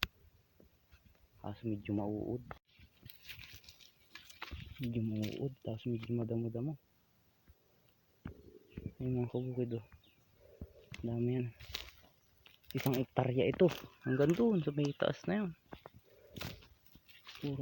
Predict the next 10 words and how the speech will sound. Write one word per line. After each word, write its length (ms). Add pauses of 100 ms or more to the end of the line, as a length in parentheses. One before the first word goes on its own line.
mais. 240 (240)
Bansot 480
yung 160
iba, 160
oh. 80 (1600)
Na-spray 400
naman 320
yan. 260 (1500)
Ng 160
ano, 220